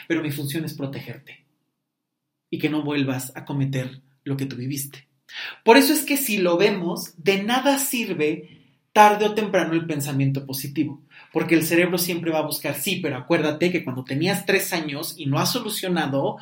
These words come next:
eh, te sentiste súper abandonado cuando tu mamá le daba regalos a todos menos a ti.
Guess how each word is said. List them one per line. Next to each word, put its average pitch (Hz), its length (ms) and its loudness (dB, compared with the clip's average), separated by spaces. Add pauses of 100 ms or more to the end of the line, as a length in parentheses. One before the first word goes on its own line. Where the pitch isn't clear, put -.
(460)
eh, 175 80 -4
te 190 120 2
sentiste 165 400 0
súper 165 300 -2
abandonado 139 500 -2
cuando 139 220 -2
tu 135 80 -8
mamá 156 440 -2
le 156 220 0
daba 185 380 2
regalos 180 520 2
a 156 100 -2
todos 190 200 -2
menos 139 260 -4
a - 120 -20
ti. 175 340 -2